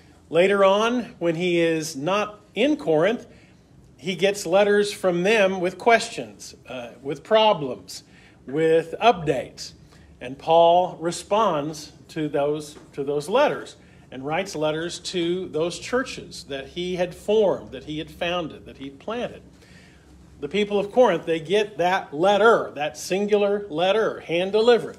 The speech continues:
This is, um, you know, letters had to be li-, delivered by hand. There's no postal service. Obviously, there's none of the modern technology that we have. So letters are delivered by hand. The people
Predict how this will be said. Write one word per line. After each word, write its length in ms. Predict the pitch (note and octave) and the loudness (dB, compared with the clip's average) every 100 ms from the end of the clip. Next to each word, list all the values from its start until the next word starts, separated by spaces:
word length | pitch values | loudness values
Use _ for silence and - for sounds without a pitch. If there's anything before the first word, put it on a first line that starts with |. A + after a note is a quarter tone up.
| - | -16
This 200 | D3 E3 | -14 -10
is, 240 | D#3+ - - - - - - - | -10 -12 -16 -20 -20 -20 -20 -18
um, 300 | A#2+ A2 A2 - - - - | -16 -16 -18 -20 -20 -20 -20
you 80 | A#2 | -20
know, 180 | G2 - - - | -20 -20 -20 -8
letters 320 | D3 G3+ A3 | 2 2 2
had 160 | G#3 F#3 | 0 0
to 60 | |
be 100 | F#3+ | 0
li-, 240 | F3+ F#3 F#3 | 0 0 0
delivered 360 | - E3 F3 F#3 | -4 -2 0 0
by 140 | F#3 | 0
hand. 560 | F#3+ E3 D3+ D#3 F#3+ G#3 - - _ _ _ - | 0 0 -2 -2 -6 -12 -18 -20 _ _ _ -14
There's 300 | C#3+ D3 D#3 | -8 -6 -2
no 580 | E3 F3 F#3 F#3+ F#3 - - - | 2 2 2 0 -2 -14 -20 -18
postal 540 | - G3 G3+ - F3+ | -2 0 0 -2 -4
service. 760 | F3 D#3 D3+ C#3+ D#3+ E3+ - - - | -2 2 2 4 2 0 -4 -14 -6
Obviously, 420 | D3 D3 D#3 E3+ | -4 -4 -4 -6
there's 200 | D3 D3 | -6 -4
none 160 | D#3 D#3 | -4 -2
of 60 | |
the 60 | D3+ | -2
modern 320 | D3 C#3+ D3+ | -2 -2 -2
technology 640 | D3+ E3+ D3+ C#3 C#3+ C#3 C#3+ | -4 -6 -4 -2 -4 -6 -8
that 140 | C#3+ | -8
we 160 | D3 C#3 | -8 -8
have. 340 | A#2 G#2+ - - - - - | -10 -10 -14 -18 -20 -20 -20
So 300 | - C3+ C#3 | -8 -6 -6
letters 580 | C3+ C3+ E3 F#3 F#3 - | -6 -2 -2 0 -2 -4
are 240 | - C#3+ | -6 -6
delivered 380 | C3+ C3+ C3 D#3 | -4 -6 -6 -4
by 160 | E3 F#3+ | -2 0
hand. 400 | D#3 D3 D#3 D#3 - _ | 0 -2 -4 -6 -16 _
The 80 | B2 | -12
people 640 | F3+ G3+ G3+ G3 G3 G3+ | -6 -4 0 0 -2 -6